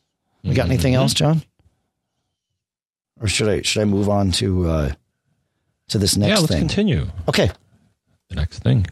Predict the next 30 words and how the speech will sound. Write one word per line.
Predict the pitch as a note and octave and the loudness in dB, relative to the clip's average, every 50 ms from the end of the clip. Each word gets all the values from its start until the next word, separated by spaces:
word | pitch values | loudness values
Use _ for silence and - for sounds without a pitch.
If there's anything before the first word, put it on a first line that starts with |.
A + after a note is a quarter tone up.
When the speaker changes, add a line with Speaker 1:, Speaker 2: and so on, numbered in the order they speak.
| - | -2
Speaker 2:
We | - F#2 | 0 2
need | G#2+ A2+ | 2 2
Speaker 1:
The | - | 2
Speaker 2:
the | - E2 | 0 0
next | D#2+ - - - | -2 -2 -4 -6
thing. | - - - - - - _ _ _ - | -4 -4 -4 -4 -6 -10 _ _ _ -4
Speaker 1:
Do | G#2+ G2+ | -2 0
we? | A2 C3+ D3+ D3 _ _ _ _ _ - | 0 0 0 -2 _ _ _ _ _ -8
Do | - F#2 | -6 -4
we | F2 C#2+ | -2 0
have | E2+ G#2+ G#2 G2 - | 0 0 0 -2 -2
to? | - A2+ F#2 - _ _ _ _ - - - _ _ F5 _ _ _ _ _ _ _ _ - | -2 -4 -4 -4 _ _ _ _ -20 -20 -20 _ _ _ _ _ _ _ _ _ _ _ -20
<laughs> | E3+ - _ _ _ _ _ _ _ _ _ _ _ _ _ _ _ _ _ _ _ _ _ _ _ _ _ _ _ - | -20 -20 _ _ _ _ _ _ _ _ _ _ _ _ _ _ _ _ _ _ _ _ _ _ _ _ _ _ _ -4
Um, | - F#3 G3 G3 G3 G3 G3 F#3 - - _ _ _ _ _ _ _ _ _ _ _ _ _ _ _ _ _ _ _ _ _ _ _ _ _ _ _ _ _ | -2 0 2 2 2 2 2 0 -2 -4 _ _ _ _ _ _ _ _ _ _ _ _ _ _ _ _ _ _ _ _ _ _ _ _ _ _ _ _ _
Marco | - E3+ G3+ A#3 B3 A3+ - G3+ D3 G#2 E2+ D#2 D2 - _ _ _ _ _ _ - | 0 2 2 2 2 2 2 2 2 2 0 -2 -4 -8 _ _ _ _ _ _ -4
writes, | - C3 B2+ A#2+ A#2 F#2+ D#2 - - - | 0 2 2 2 2 0 0 -2 -4 -2
and, | - C3 C#3 D3 | 0 0 2 2
uh, | D3 D3+ D#3 D#3+ D#3+ D#3 | 2 2 2 2 2 2
I | |
think | D3+ F#3+ F#3 F#3 | 2 0 0 0
this | - - | -2 0
came | - D3+ C#3 | 0 0 2
in | A#2 | 2
about | G#2 G#2 F#2+ | 0 0 0
a | F2 | 0
month | F2+ E2 - | -2 -2 -4
ago. | - - - - _ | -6 -8 -10 -12 _
It | - - | -6 -2
says, | - D3 B2+ A#2 | -2 0 0 0
uh, | C3+ C3+ B2 A#2+ A2+ A2+ G2+ | 2 2 2 2 2 0 0